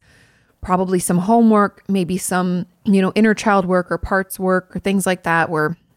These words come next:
we try to make sense of and put into a, a narrative form or a story form what happened to us and do it to the point where it doesn't have any emotional charge left, meaning we can just talk about it and it's not as upsetting as it was at all.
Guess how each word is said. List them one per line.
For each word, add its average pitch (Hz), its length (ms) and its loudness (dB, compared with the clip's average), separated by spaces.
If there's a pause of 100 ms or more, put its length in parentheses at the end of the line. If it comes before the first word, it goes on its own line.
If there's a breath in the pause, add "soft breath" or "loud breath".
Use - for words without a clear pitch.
(600)
we 196 100 0
try 196 160 0
to 180 80 -2
make 185 240 -4
sense 190 380 -2
of 170 460 0
and 170 200 -6
put - 220 -4
into 175 640 -2
a, 165 360 -4 (200)
a 175 120 -6
narrative 170 480 0
form 165 320 -4
or 165 80 -6
a 170 60 -8
story 180 340 -4
form 165 300 -6
what 170 140 -8
happened 214 400 -2
to 190 160 -2
us 175 260 0 (480 soft breath)
and 185 160 -2
do 220 160 -2
it 214 80 0
to - 80 -6
the 185 100 -4
point 175 300 -6
where 170 100 -2
it - 100 -4
doesn't 165 280 -4
have 170 280 -4
any 170 160 -4
emotional 165 460 -6
charge - 420 -6
left, - 340 -6
meaning 165 200 -2
we 156 80 -6
can - 140 -12
just 160 120 -10
talk 175 220 -2
about 160 220 -6
it - 60 -10
and 170 100 -4
it's - 160 -12
not 180 120 -4
as 175 140 -10
upsetting - 460 -8
as - 100 -12
it - 100 -12
was - 220 -10
at - 80 -10
all. - 240 -10